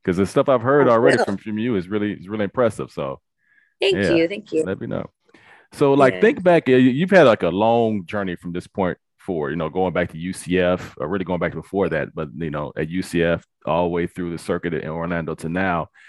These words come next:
Speaker 1: with Red
Speaker 2: Mm-hmm.
Speaker 1: Mint. Uh, what's something that you know now that you wish you had known when you started your journey?
Speaker 2: Ooh, that's a good question.
Speaker 1: And it could be either,
Speaker 2: Um,
Speaker 1: you know, as a musician, as, you know, on the business side,
Speaker 2: Yeah.
Speaker 1: you know, it could be anything.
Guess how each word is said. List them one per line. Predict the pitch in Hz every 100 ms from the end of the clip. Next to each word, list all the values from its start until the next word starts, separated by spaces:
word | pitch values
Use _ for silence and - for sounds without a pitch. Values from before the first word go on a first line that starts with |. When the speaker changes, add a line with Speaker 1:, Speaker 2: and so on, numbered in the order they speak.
| - _
Speaker 1:
with | 80
Red | 85 98 90
Speaker 2:
Mm-hmm. | -
Speaker 1:
Mint. | 101 90 - _ _ _
Uh, | 104 98
what's | 123 180
something | 190 160
that | 127 -
you | 120
know | 104 92
now | 90 101 92 80
that | 78 87 -
you | 98
wish | 113 120
you | 120
had | 101 90
known | 98 92
when | 90
you |
started | 92 - 80 -
your | 78
journey? | - 80 67 - _ _ _ _ _ _ _ _ - _ _ _ _ _ _ _ _ -
Speaker 2:
Ooh, | - 107 - -
that's | - -
a | 220
good | - 196 196
question. | 190 185 - 165
Speaker 1:
And | 123
it |
could | 139 131
be | 127
either, | 123 120 117
Speaker 2:
Um, | 107
Speaker 1:
you | - -
know, | 104
as | 101 95
a |
musician, | 92 90 151 147 147 139 135
as, | 98 98 -
you | 104
know, | 95
on | 90
the |
business | 85 123 127 -
side, | 120 113 107 87
Speaker 2:
Yeah. |
Speaker 1:
you | 104
know, | 92 - -
it | 98
could | 104
be | 104
anything. | 98 87 71 62